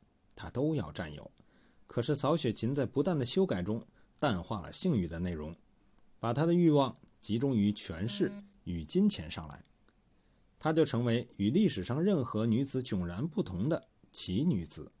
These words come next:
她完全抛弃了潘金莲那种通过性欲满足、要求平等权利的最原始、最朦胧的要求。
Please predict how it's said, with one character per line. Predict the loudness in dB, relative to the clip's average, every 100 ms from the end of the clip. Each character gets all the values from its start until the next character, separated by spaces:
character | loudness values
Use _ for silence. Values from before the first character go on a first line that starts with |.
| _ _ _ _
她 | -6
完 | -2 0
全 | 0 0
抛 | -4 -4 -2
弃 | 0
了 | 0 -2 _ _ _ -20 _ _ _ _ _
潘 | 0 2
金 | 4 4
莲 | 4 0
那 | -2
种 | -4 -10 -18 -18
通 | -6 -2
过 | -2
性 | 0 2
欲 | 4 2
满 | 0 -6 -8
足、 | -4 -4 -6 -16 _ _
要 | 0 0
求 | 2 -2
平 | 0 0
等 | 0 -4
权 | -8 -4
利 | 0 0
的 | 0 -10 -14
最 | -2 0 0 -4
原 | -8 -4 -2
始、 | -2 -6 -10 -14
最 | -2 -2
朦 | -2 -2 2
胧 | 2 0
的 | -6
要 | -8 -8
求。 | -8